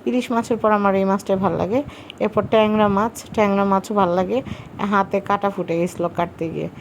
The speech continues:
আর অল্প একটু কাঁচামরিচ আনছি, আমার ঠিক যতটুক দরকার হয় আমি অতটুক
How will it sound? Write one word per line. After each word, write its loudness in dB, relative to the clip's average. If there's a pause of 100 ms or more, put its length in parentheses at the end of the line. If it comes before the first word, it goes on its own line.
(280)
আর 2
অল্প 2
একটু -2
কাঁচামরিচ 0
আনছি, 0
আমার 0
ঠিক -2
যতটুক -2
দরকার 2
হয় 2
আমি 2
অতটুক -2